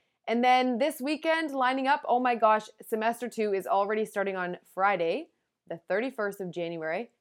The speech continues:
Then it's go time. And I think I mentioned a couple weeks ago in a T G I T that I got my course load for this year, and I'm really pumped about it. But the funniest thing is, is that one of the courses that I'm teaching is fashion. And my joke had been,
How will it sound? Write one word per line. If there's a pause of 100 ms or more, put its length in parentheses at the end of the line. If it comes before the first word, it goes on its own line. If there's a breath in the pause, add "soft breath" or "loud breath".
(100)
Then
it's
go
time. (420)
And
I
think
I
mentioned
a
couple
weeks
ago
in
a
T
G
I
T (220)
that
I
got
my
course
load
for
this
year, (200 soft breath)
and
I'm
really
pumped
about
it. (380 soft breath)
But
the
funniest
thing
is,
is
that
one
of
the
courses
that
I'm
teaching
is (240)
fashion. (460)
And
my
joke
had
been,